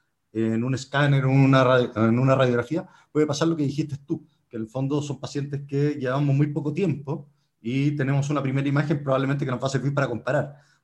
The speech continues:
pero después el daño lo vamos a terminar viendo al día siguiente probablemente. Dani,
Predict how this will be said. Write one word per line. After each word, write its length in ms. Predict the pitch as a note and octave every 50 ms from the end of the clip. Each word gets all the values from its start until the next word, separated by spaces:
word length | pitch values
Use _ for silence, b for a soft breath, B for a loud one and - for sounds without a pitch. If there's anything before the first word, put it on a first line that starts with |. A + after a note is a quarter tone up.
| b _
pero 200 | - A2+ A2 A2
después 280 | A2 A2 - C#3+ D3 C#3+
el 120 | C3+ C3+
daño 320 | - D3 G3+ G3 D3 C3 C3+
lo 100 | C3 C3
vamos 160 | C3 C3+ C3
a 40 | C3
terminar 320 | B2+ B2+ B2+ C3 C3+ -
viendo 240 | C3+ C3+ C#3 C3+ B2+
al 80 | A#2+
día 120 | A2 B2 B2
siguiente 340 | - B2+ D3 D#3+ C#3+ C#3 F#2+
probablemente. 460 | - F2 F#2 E2 - - - _ _ _ _
Dani, 420 | - A2 D3 C3+ A#2 - - -